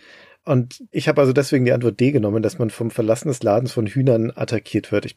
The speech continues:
war das jetzt in A Link to the Past, wo es auch irgendwas mit Hühnern gibt? Oder war es Link's Awakening? Auf jeden Fall, in meinem Kopf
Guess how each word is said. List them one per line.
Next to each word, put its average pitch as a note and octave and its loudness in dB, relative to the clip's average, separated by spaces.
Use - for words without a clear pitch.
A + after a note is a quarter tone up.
war - -10
das - -6
jetzt B2+ -2
in B2 -2
A - -4
Link B2+ 2
to C3 -2
the B2+ 2
Past, F#3 -2
wo G3 -6
es E3 -6
auch D#3+ 0
irgendwas D#3 0
mit C#3 -4
Hühnern D3 0
gibt? - -6
Oder A2+ 2
war A2 4
es A2+ -4
Link's A#2+ -2
Awakening? C#3+ -2
Auf B2 -4
jeden C3+ 2
Fall, C3 2
in E3 2
meinem D3 2
Kopf - -6